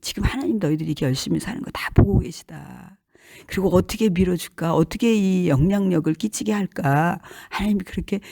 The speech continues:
너희들 보고 웃으셔." 그러면서 이제 식사하고, 어, 하나님께 감사 예배 드리고 그리고 보내곤 하죠. 마치 애들은 정말 공부에 이 지식의 영이 막 흐르는 것 같아요.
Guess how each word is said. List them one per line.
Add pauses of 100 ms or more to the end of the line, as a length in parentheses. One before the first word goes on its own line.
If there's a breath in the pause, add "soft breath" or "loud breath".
(180 loud breath)
너희들
보고
웃으셔." (440 soft breath)
그러면서
이제 (220 loud breath)
식사하고, (360 loud breath)
어, (280)
하나님께
감사
예배
드리고 (240 loud breath)
그리고
보내곤
하죠. (460 loud breath)
마치
애들은
정말
공부에 (240 loud breath)
이
지식의
영이
막
흐르는
것
같아요.